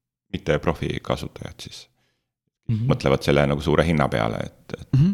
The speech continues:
Speaker 1: nemad on harjunud selle nagu ühe, ühes komplektis.
Speaker 2: Mhm. Et saab sama raha eest iMaci.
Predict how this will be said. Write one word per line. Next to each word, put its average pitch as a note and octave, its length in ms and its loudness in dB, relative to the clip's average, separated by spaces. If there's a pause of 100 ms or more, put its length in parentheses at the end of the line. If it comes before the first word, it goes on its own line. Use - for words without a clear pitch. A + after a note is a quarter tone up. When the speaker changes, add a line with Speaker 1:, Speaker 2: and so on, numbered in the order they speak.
Speaker 1:
nemad D#2+ 220 4
on D#2+ 80 4
harjunud E2 260 4
selle D#2+ 320 2
nagu D#2+ 160 -2
ühe, F#2+ 140 2 (240)
ühes F#2+ 200 -2
komplektis. F#2+ 520 0 (420)
Speaker 2:
Mhm. D3+ 160 0 (1000)
Et B2+ 80 0
saab B2+ 140 4
sama C3 200 6
raha B2+ 160 6
eest - 120 -4
iMaci. B2 520 0